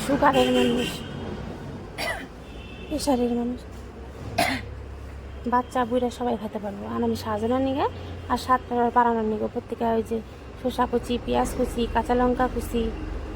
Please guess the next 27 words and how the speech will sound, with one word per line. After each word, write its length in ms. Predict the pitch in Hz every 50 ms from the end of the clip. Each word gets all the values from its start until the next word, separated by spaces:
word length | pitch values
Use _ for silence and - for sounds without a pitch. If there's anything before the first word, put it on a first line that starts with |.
| - - - - - - - - 226 220
দিয়ে 160 | 240 247 247 226
দিলাম। 160 | 226 208 214 220 220
আমি 100 | 226 233 233
দেবো 120 | 247 247 240 240
সামান্য 240 | 240 226 240 254 254
একটুখানি 300 | 247 247 233 247 240 240 220
বিট 140 | 240 247 - - 262
নুন। 120 | 233 214 185 - - - - - - - - - - - - - - 67 69 - - - - - - - - - - - - 285
ও, 40 | 285 254 226 208
বিট 140 | 262 262 - - 294
নুন 100 | 294 294 285
দেওয়ার 180 | 294 302 294 269
আগে 100 | 254 254 247
তো 40 | 262 262
আমি 100 | 269 254 -
পাতিল 220 | 247 247 - 277 277
লেবুর 180 | 277 233 254 247 254
রস 140 | 254 269 262 -
দিচ্ছি 160 | 277 247 233
চিপড়ে, 260 | 254 262 - - 226 220 233
হেঁটে 140 | 254 269 269 254
আপনার 140 | - 262 247
করে 100 | 247 254 - 269
দেখাই 180 | 269 247 226 -
দিয়ে 120 | 226 220 208
ভুলে 160 | 202 202 202 220 226
গেছি। 160 | - -